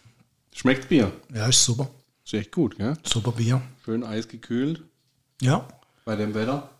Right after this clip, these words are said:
Speaker 1: Also es sieht ge-, schön aus. Blauer Himmel, Sonne scheint bei uns.
Speaker 2: Ja,
Speaker 1: Ist
Speaker 2: also
Speaker 1: frisch noch, aber
Speaker 2: ja, also wenn die Sonne nicht da ist, dann ist schon ein bisschen frisch. Mit der Sonne geht's, da ist so in einer Fließjacke schon wieder zu viel.
Speaker 1: Aber wenn du jetzt so zum Fenster rausguckst, ist ja schon quasi Biergarten wieder.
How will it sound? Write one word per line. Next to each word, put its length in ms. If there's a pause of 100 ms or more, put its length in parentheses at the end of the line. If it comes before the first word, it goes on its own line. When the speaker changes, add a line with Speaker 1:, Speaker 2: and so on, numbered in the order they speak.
(460)
Speaker 1:
Also 160
es 240
sieht 260
ge-, 360
schön 340
aus. 380 (180)
Blauer 240
Himmel, 260
Sonne 240
scheint 260
bei 120
uns. 300 (600)
Speaker 2:
Ja, 280
Speaker 1:
Ist 100
Speaker 2:
also 100
Speaker 1:
frisch 600
noch, 240
aber 320 (540)
Speaker 2:
ja, 120
also 180
wenn 140
die 40
Sonne 300
nicht 160
da 220
ist, 100
dann 140
ist 100
schon 160
ein 60
bisschen 200
frisch. 300
Mit 140
der 80
Sonne 280
geht's, 440
da 180
ist 140
so 140
in 80
einer 180
Fließjacke 560
schon 260
wieder 260
zu 120
viel. 400 (180)
Speaker 1:
Aber 160
wenn 140
du 60
jetzt 160
so 100
zum 180
Fenster 360
rausguckst, 520
ist 140
ja 80
schon 260
quasi 380
Biergarten 500
wieder. 240